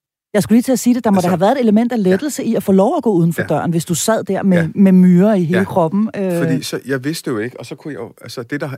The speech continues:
Speaker 2: i gåseøjne måske har reddet mig allermest,
Speaker 1: Mm.
Speaker 2: ikke? Det var jo, at straffen var, <laughs> altså, meget mærkeligt, at man blev sendt udenfor, og så kunne man gå rundt der. Og så gik jeg altid ned på biblioteket
Speaker 1: Mm.
Speaker 2: og læste tegneserier. Og jeg tror, det der med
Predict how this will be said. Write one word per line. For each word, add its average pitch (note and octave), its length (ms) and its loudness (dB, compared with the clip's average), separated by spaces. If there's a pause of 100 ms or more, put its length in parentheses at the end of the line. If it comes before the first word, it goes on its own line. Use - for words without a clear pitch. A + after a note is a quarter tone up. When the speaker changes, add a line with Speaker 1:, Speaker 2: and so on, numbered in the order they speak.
Speaker 2:
i A2+ 60 -16
gåseøjne B2 480 -8
måske - 360 -12
har A#2+ 180 -10
reddet G#2 240 -8
mig B2 160 -10
allermest, F3 500 -8
Speaker 1:
Mm. B2+ 60 -8
Speaker 2:
ikke? B2 120 -14 (1000)
Det C#3 80 -6
var A2+ 180 -6
jo, C#3 140 -6
at - 480 -14
straffen A#2 480 -8
var, F#2 180 -6 (120)
<laughs> - 0 -
altså, - 560 -18 (180)
meget D3 180 -6
mærkeligt, F#2 340 -10 (340)
at G#2+ 160 -10
man A2 100 -8
blev G#2 80 -16
sendt G#2 220 -10
udenfor, C3+ 280 -6
og G2+ 120 -8
så B2+ 100 -10
kunne B2 120 -8
man G2+ 80 -6
gå F#2+ 100 -8
rundt F#2+ 260 -8
der. G2 160 -6
Og - 100 -16
så C#3+ 100 -12
gik D3 180 -10
jeg D3+ 60 -4
altid D#3+ 220 -8
ned C3+ 80 -12
på D3 60 -14
biblioteket C3 640 -14 (240)
Speaker 1:
Mm. F3+ 280 -2 (320)
Speaker 2:
og B2 80 -6
læste A2+ 220 -10
tegneserier. G2 540 -10 (500)
Og B2 100 -6
jeg B2+ 80 -4
tror, - 240 -10
det D#3 220 -10
der D3+ 100 -8
med B2+ 300 -6